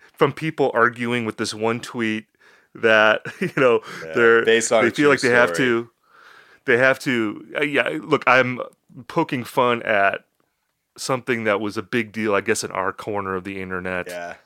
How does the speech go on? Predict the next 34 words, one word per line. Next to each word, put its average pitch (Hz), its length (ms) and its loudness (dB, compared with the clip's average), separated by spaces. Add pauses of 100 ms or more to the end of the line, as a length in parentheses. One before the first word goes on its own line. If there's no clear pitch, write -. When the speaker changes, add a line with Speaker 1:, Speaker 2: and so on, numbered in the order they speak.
(120)
Speaker 1:
this - 260 -8
week. 98 320 -4
There 110 100 -2
was 107 120 -4
a 104 60 -6
viral 101 400 0
tweet 107 460 -10 (840)
from 117 180 -4
somebody, 110 800 -2
I 110 40 -2
forget 139 460 -8
the 127 100 -10
exact 107 440 -2
wording, 131 400 -2
but 101 280 0 (800)
it 131 80 -6
was 113 120 -4
something 127 360 -2
like 107 300 0
Pitchfork - 840 -4 (480)
Speaker 2:
Oh, 131 140 4
yeah. 123 280 4
Speaker 1:
fooled 135 280 -4
people 127 560 -4
into 123 220 0
thinking 127 400 -6
that 107 120 0
pop 113 240 2
stars 110 340 0
were 113 160 -4
important 107 580 -6
and 95 180 -6
it's - 160 -12
just - 460 -6